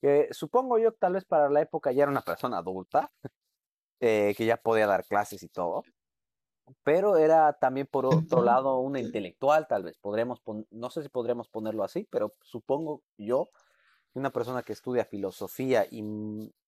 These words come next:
Speaker 1: y fil-, y teología al mismo tiempo, pues es una persona crítica. Más allá de su vida privada, yo pienso de que era una persona dotada tal vez de,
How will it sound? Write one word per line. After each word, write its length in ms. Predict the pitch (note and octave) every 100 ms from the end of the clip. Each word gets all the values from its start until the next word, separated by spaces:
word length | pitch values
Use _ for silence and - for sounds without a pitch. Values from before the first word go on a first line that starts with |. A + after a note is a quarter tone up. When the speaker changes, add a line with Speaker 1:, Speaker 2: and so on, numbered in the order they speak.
| _ -
Speaker 1:
y 120 | B2
fil-, 240 | B2 B2+ -
y 120 | A#2
teología 580 | - A2 G2+ F#2+ E3+ F3
al 60 |
mismo 280 | B2+ - G#2
tiempo, 480 | - G2+ F#2 F#3 C4+ _ _ _ - - _
pues 380 | - A2 G2+ -
es 100 | A#2+
una 160 | C#3+ D#3
persona 360 | A2 A#2+ G#2+
crítica. 600 | - A#2+ A2+ - - - _ _ _ _ _ _
Más 260 | A#2 C3 -
allá 140 | C#3
de 100 | A#2+
su 120 | - G#2
vida 200 | G2 F#2
privada, 560 | G2 G2+ A2 D3+ - -
yo 140 | A2+
pienso 380 | - A#2+ A2 A2+
de 120 | G2+
que 1000 | - F#2+ F#2+ F#2 F2+ F2 F2 E2+ - - -
era 160 | C3
una 140 | C3 A#2+
persona 380 | A2 B2 A#2
dotada 580 | G#2 G2+ - A#2+ A#2+ A2+
tal 160 | G2 G2
vez 200 | A2+ A2
de, 440 | G2+ F#2 E2+ D#2+